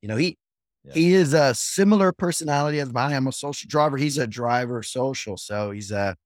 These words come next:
Speaker 1: we're,
Speaker 2: Wow.
Speaker 1: we're, we're pretty similar.
Speaker 2: Hey, Chaz Wolfe here. As many of you know, I have been on an absolute mission to help entrepreneurs from all across the country in many different industries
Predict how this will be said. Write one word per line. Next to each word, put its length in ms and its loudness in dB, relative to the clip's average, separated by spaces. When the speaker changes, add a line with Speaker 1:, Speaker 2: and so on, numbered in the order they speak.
Speaker 1:
we're, 160 -2
Speaker 2:
Wow. 80 -6
Speaker 1:
we're, 200 2
we're 100 -8
pretty 240 -4
similar. 540 -14
Speaker 2:
Hey, 240 -2
Chaz 320 0
Wolfe 160 -4
here. 240 -4
As 180 -2
many 160 -8
of 60 -8
you 80 -4
know, 220 0
I 120 -2
have 160 -6
been 120 -4
on 160 -2
an 100 -10
absolute 420 -6
mission 540 -6
to 80 -10
help 180 0
entrepreneurs 500 -4
from 140 -10
all 140 -2
across 260 -6
the 80 -16
country 380 -10
in 360 -12
many 200 -4
different 240 -4
industries 500 -8